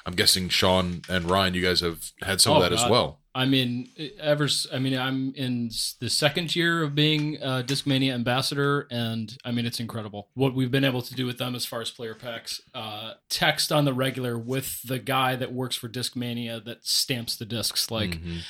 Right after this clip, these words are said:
Speaker 2: and it's nothing I'm proud of, but sometimes the season just gets
Speaker 1: Yeah.
Speaker 2: going, and I'm like, "Oh, shit, we need to order stuff for Workforce Brewing or what have you," and, uh,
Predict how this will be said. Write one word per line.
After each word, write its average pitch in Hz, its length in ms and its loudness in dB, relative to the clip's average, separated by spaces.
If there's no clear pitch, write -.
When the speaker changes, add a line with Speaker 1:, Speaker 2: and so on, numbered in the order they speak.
Speaker 2:
and 170 140 10
it's 175 280 10
nothing 175 300 12
I'm 131 140 8
proud 170 260 12
of, 123 100 8
but 135 160 6
sometimes 151 760 8
the 131 80 4
season 139 340 6
just 117 160 2
gets - 420 2
Speaker 1:
Yeah. 101 360 6
Speaker 2:
going, 151 600 10
and 151 240 8
I'm 139 120 8
like, 127 240 4
"Oh, 135 180 4
shit, - 500 2
we 139 160 4
need 151 140 8
to 139 80 8
order 135 580 8
stuff 131 400 6
for 127 180 0
Workforce 127 480 4
Brewing 139 300 4
or 107 60 0
what 110 160 0
have 139 260 6
you," 113 360 2
and, 120 340 2
uh, 107 200 -2